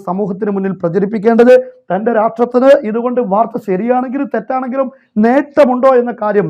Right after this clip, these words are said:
സ്വന്തം ചാനലിൻ്റെ റേറ്റുകൾ മാത്രമല്ല, നേരെ മറിച്ച് ഇതിൻ്റെ അനന്തരഫലം തൻ്റെ രാഷ്ട്രത്തിന് ഗുണമാണോ അല്ലെങ്കിൽ ദോഷമാണോ എന്നൊക്കെ ചിന്തിക്കാനുള്ള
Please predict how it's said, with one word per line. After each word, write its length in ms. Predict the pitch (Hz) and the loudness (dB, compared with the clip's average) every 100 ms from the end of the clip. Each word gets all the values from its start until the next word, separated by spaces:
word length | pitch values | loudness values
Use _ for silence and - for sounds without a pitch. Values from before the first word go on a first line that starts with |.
| 143 - | -6 -2
സ്വന്തം 340 | 226 240 254 - | -2 2 0 0
ചാനലിൻ്റെ 500 | 233 226 226 220 220 196 | -2 0 0 2 0 0
റേറ്റുകൾ 440 | 220 233 254 226 208 196 | 0 -2 -4 -4 -2 -4
മാത്രമല്ല, 480 | 202 247 220 202 196 190 - - 208 | -4 -2 -2 2 2 2 -6 -4 2
നേരെ 200 | 254 277 240 | 4 4 4
മറിച്ച് 260 | 226 - 233 220 | 0 -2 -2 -2
ഇതിൻ്റെ 320 | 214 294 285 - 214 | -2 -2 2 0 0
അനന്തരഫലം 640 | 247 269 285 262 240 214 160 _ - 208 | -4 2 2 4 2 0 -4 _ -2 2
തൻ്റെ 240 | 226 240 220 | 4 6 6
രാഷ്ട്രത്തിന് 420 | 214 220 233 185 175 | 2 -2 -4 -2 0
ഗുണമാണോ 460 | 247 285 254 233 233 214 | 0 2 4 4 2 2
അല്ലെങ്കിൽ 280 | 226 196 190 190 | 0 0 2 4
ദോഷമാണോ 560 | 220 214 214 214 208 190 - _ 196 214 | 4 4 0 2 2 0 -6 _ 0 2
എന്നൊക്കെ 400 | 233 254 254 233 - | 2 0 0 -4 -4
ചിന്തിക്കാനുള്ള 640 | 208 220 240 233 208 196 | -8 -6 -2 -2 0 0